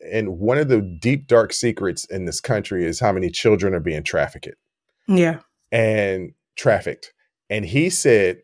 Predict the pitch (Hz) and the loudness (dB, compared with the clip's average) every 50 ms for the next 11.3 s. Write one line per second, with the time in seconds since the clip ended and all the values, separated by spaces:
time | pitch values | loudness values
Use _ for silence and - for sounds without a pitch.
0 | _ - 135 147 156 135 104 90 82 - - - 139 - - 123 110 107 - - | _ -6 -2 2 4 4 4 2 0 -6 -14 -16 -18 -16 -14 -14 -12 -12 -12 -14
1 | - _ _ _ _ - 107 110 120 131 139 143 139 131 127 127 123 117 123 117 | -14 _ _ _ _ -12 -6 -2 -2 0 4 4 4 6 6 4 4 4 4 2
2 | 117 113 - 107 - - 139 131 120 120 107 - 87 82 78 78 82 60 50 - | 2 0 0 -2 0 2 2 2 2 0 0 2 2 0 0 0 -2 -4 -4 -4
3 | - _ _ _ _ - 104 - 113 101 98 101 - - 104 95 - - _ _ | -8 _ _ _ _ -6 -2 0 0 0 -2 -4 -8 -8 -8 -10 -10 -10 _ _
4 | - - - - - - 107 98 90 - - _ _ _ _ _ _ _ _ _ | -10 -10 -10 -8 -6 -2 0 0 -2 -2 -8 _ _ _ _ _ _ _ _ _
5 | _ _ _ - 110 98 82 76 - 113 107 117 117 - 123 - - - 123 110 | _ _ _ -8 -8 -8 -6 -2 2 4 4 4 4 0 -2 -2 0 0 0 2
6 | 110 104 95 95 - _ - 107 104 101 90 85 - - 139 127 123 - 95 73 | 2 0 -4 -6 -10 _ -4 -4 -2 -2 -2 -4 -4 -4 -2 -2 -2 -4 -6 -8
7 | 64 - - - - _ _ - - 117 104 101 92 87 78 - _ _ _ _ | -8 -10 -16 -20 -20 _ _ -6 -4 -2 0 0 0 -2 -2 -6 _ _ _ _
8 | _ _ _ _ _ _ _ _ - - - 131 139 139 120 117 107 - - 113 | _ _ _ _ _ _ _ _ -4 2 2 2 2 2 2 0 0 0 0 -2
9 | 131 147 143 139 143 135 131 131 120 107 104 104 - 104 95 113 113 - - 110 | -2 -2 -4 -4 -4 -4 -2 -2 -2 -2 -2 -4 -8 -6 -4 -4 -4 -2 -4 -6
10 | - - - - _ _ _ _ _ _ _ - 180 165 98 - - 160 85 107 | -4 -4 -6 -8 _ _ _ _ _ _ _ -4 -2 0 0 0 0 0 0 0
11 | 95 92 90 - - | 0 0 -2 -6 -12